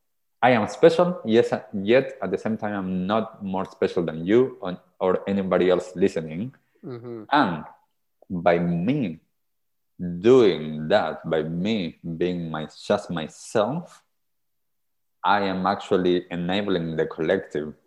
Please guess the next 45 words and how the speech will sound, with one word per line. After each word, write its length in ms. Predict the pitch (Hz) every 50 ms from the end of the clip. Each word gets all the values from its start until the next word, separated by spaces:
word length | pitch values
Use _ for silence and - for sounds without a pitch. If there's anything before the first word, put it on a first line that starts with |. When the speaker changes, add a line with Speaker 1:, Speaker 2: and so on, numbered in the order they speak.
| _ _ -
Speaker 1:
to 80 | -
reach 280 | 90 85 85 82 - -
its 100 | 76 -
potential. 680 | - _ 78 - - 80 78 76 - - 73 71 71 - _ _ _ _ _ _ _ _ _ _ _ _ _ _ _ _ _ _ _ _ _ _ _ _ 90
Because 360 | 85 92 - 95 92 90 90 - - - - - -
I 140 | 90 95
am 240 | 101 107 104 101 90 - - -
part 160 | 104 101 110
of 200 | 104 - - 90
the 80 | 85 80
collective, 640 | - - 92 87 82 82 - - 80 78 76 90 110 - _ _ _ _ _ _ _ _ _ _ _ _ _ -
but 580 | 90 82 78 82 78 - - - - - _ _
also 380 | - 85 85 82 - - 82 80
I'm 180 | 85 85 82 82
an 160 | 82 82 80
individual. 600 | 78 78 78 76 76 78 73 71 71 69 71 - _ _ _ _ _ _ _ _
And 120 | - 92 -
Speaker 2:
Yeah. 160 | - - 107
Speaker 1:
how 320 | 98 92 98 101 98 - -
to 60 | 101 87 80 82 82
balance 460 | 85 101 107 92 87 85 78 76 - -
that 400 | 87 78 78 76 76 73 - -
is 140 | 85 - -
an 120 | 85 80 80
amazing 600 | 82 82 80 82 85 87 85 - - 82 78 76
practice. 600 | - - 73 69 - - - - - - - _ -
Speaker 2:
It's 240 | 143 131 - _ 123
like, 260 | 113 110 107 - -
uh, 220 | 110 104 101 101 107
yeah, 160 | 120 113 101
try 200 | - - 117 110
to 80 | 107
balance 480 | 104 107 113 104 104 104 104 107 107 _
the 160 | - 104 95
self-empowerment 1200 | - - - 113 107 107 - - 104 98 - - 113 104 104 107 104 104 104 107 104 101 101 98 -
with, 420 | 104 104 98 98 95 95 90 90
uh, 380 | 104 95 90 90 87 87 90 92
some 280 | - - - 110 98 92
humility, 640 | - 107 98 104 107 107 104 101 90 - 64 57
pretty 300 | - - - 98 80 82
much, 360 | 85 87 - - - - - -
kind 240 | - 98 82 -
of 100 | 87 -
thing, 220 | - - 71 64 76
right? 300 | 92 95 95 104 113